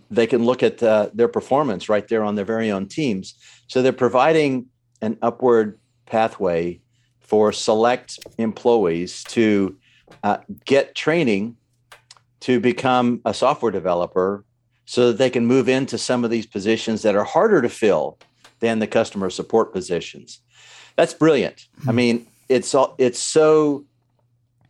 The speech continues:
Speaker 1: uh, less disruptive and less expensive to promote from within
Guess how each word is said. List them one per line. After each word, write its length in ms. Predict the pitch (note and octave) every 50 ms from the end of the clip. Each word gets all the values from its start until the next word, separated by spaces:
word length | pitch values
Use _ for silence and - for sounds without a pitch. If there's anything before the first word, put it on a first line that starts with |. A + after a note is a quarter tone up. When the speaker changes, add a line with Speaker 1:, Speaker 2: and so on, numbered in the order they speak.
| _ _ _ -
Speaker 1:
uh, 120 | A#2 A#2 - -
less 340 | A#2+ A2+ B2+ C#3+ C#3+ -
disruptive 880 | - - D3 - - - A#2 G#2+ G#2+ - - G#2 G2+ G#2 G#2 - - - -
and 180 | G#2+ G2+ G#2 G#2
less 240 | A2 A#2+ B2+ - -
expensive 800 | A#2 A#2+ - - - A#2 A2 G#2+ - - F2+ E2+ D#2+ D#2 D#2 - _ _ _ _ -
to 520 | - - A2+ G#2+ G#2 G2 G2 F#2+ F#2 F#2 - _ -
promote 400 | - A#2 G#2+ G#2+ A#2 B2+ - -
from 260 | - - A#2 G#2 G2
within 720 | F#2+ G2 F#2+ - C3+ C#3 C3 A2 F#2+ F#2 F#2+ F#2+ G2 G2+